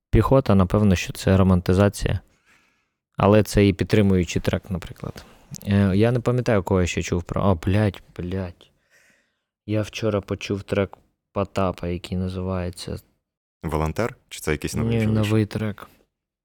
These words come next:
Speaker 1: Зміст плюс-мінус такий, що ми покоління Ренесанс, ми вистояли,
Speaker 2: А.
Speaker 1: ми впорались там.
Speaker 2: Це як у Бабкіна був трек, е, "Як умру, то поховайте, все буде Юкрейн".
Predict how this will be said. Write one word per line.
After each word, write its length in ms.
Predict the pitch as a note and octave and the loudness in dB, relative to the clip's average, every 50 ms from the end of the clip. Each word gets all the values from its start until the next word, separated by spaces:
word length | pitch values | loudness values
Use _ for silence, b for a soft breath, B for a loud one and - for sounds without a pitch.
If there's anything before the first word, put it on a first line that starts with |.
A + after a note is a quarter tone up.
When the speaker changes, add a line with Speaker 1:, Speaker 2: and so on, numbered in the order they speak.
| _ _ _ _ _ _ _ _ _ _ | _ _ _ _ _ _ _ _ _ _
Speaker 1:
Зміст 360 | - - A#2+ A2+ G#2+ - - | -8 -6 -4 -4 -4 -6 -10
плюс-мінус 580 | - G#2 G#2 G#2 G2+ - - A2+ G#2 G2+ F#2 - | -14 -12 -10 -10 -10 -6 -4 -4 -4 -4 -6 -8
такий, 320 | - G2 - - A2 A#2 | -10 -12 -10 -8 -8 -8
що 180 | - - - G2 | -6 -6 -4 -4
ми 120 | G2 F#2 | -6 -6
покоління 540 | - F#2+ F2+ - G2+ F#2+ G2 F#2+ F#2+ F#2+ F#2 | -6 -8 -6 -4 -4 -4 -2 -4 -4 -4 -4
Ренесанс, 640 | F2+ F2+ F2+ F#2 F2 - - A2 A2 G#2+ - - - | -6 -6 -6 -8 -8 -8 -8 -6 -6 -6 -8 -8 -6
ми 160 | F#2+ F#2 F#2 | -6 -6 -4
вистояли, 680 | F2+ F#2 G2+ A2 A#2 - - - - G2+ F#2+ F#2+ F#2 F2+ | -4 -2 -2 -2 -4 -6 -8 -10 -8 -8 -6 -4 0 0
Speaker 2:
А. 180 | F2 F2 E2+ | 0 2 0
Speaker 1:
ми 60 | D#2+ E2 | -2 -4
впорались 800 | - - - - G#2 G#2 G#2+ G#2 G2 F#2 F#2 F#2 F2+ - - | -8 -12 -6 -4 -2 -2 0 -2 -2 -4 -4 -6 -8 -10 -12
там. 280 | - - F2 F2+ F2+ - _ _ _ _ _ _ _ _ _ _ _ _ _ _ _ _ _ _ _ _ _ _ _ _ _ _ _ | -14 -12 -12 -12 -12 -14 _ _ _ _ _ _ _ _ _ _ _ _ _ _ _ _ _ _ _ _ _ _ _ _ _ _ _
Speaker 2:
Це 140 | - - G#2+ | -4 0 0
як 100 | G2+ F2 | 0 0
у 40 | F#2 | 2
Бабкіна 420 | D#2+ G2 G2 - - - F#2 F2 | 2 2 2 2 2 2 2 2
був 160 | E2 D#2+ D#2 - | 2 0 -2 -2
трек, 420 | - F2+ F2+ E2 - - - - - | 0 0 0 0 0 -4 -10 -12 -8
е, 300 | - B1 D2 D2+ D2+ D2+ | -6 -6 -4 -4 -2 -2
"Як 200 | D#2 D#2+ - - | -2 -2 -2 0
умру, 200 | F2+ F2+ F2+ E2+ | 0 0 0 -2
то 120 | - E2+ | -2 -6
поховайте, 840 | - - - - E2 E2+ G2 G#2 - - F#2+ F2 E2+ E2 D#2+ D2+ C2 | -8 -8 -6 -4 0 0 0 0 -2 -4 -4 -2 -2 -2 -2 -4 -6
все 180 | - - - E2 | -6 -6 -6 -4
буде 240 | D2+ E2 D#2 D#2 | -4 -2 -2 -2
Юкрейн". 440 | D2+ C#2+ - - C#2+ C2+ C#2 C#2 C#2 | -2 -4 -4 -4 -4 -4 -4 -6 -10